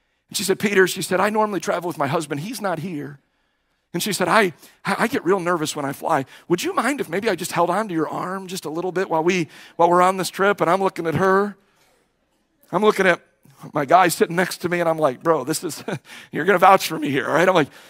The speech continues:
"Sure, whatever, if that's, if that's what it takes to get us through this flight." I, I don't, I don't know, I don't know all that was going through her mind. She said, "I might even, I might even close my eyes and put my,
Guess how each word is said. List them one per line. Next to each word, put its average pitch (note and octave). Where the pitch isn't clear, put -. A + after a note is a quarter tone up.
"Sure, C#3
whatever, C3+
if -
that's, D#3
if C3+
that's F3+
what A3
it G#3
takes E3+
to D#3
get D#3
us D3+
through E3
this D3+
flight." -
I, D#3+
I F#3
don't, C3+
I F3+
don't G3+
know, D3+
I D#3+
don't G#3
know E3
all D#3
that D3+
was C#3+
going D#3+
through E3
her D#3
mind. D3+
She -
said, G3+
"I F3
might G3+
even, D#3+
I D3+
might G3
even G#3
close G3
my F3
eyes F#3+
and E3+
put -
my, E3